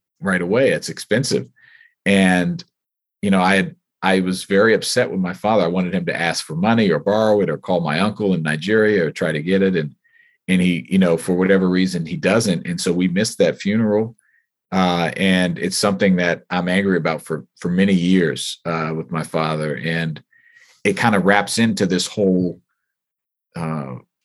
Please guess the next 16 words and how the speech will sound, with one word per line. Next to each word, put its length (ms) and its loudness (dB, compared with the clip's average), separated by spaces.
what 200 2
I've 220 2
missed 260 0
out 220 4
on 240 0
because 280 -4
I 80 0
don't 200 0
have 180 0
this 180 -10
relationship 640 -2
with 120 -8
him, 280 -2
and 120 -6
compounds 580 0
that, 260 -2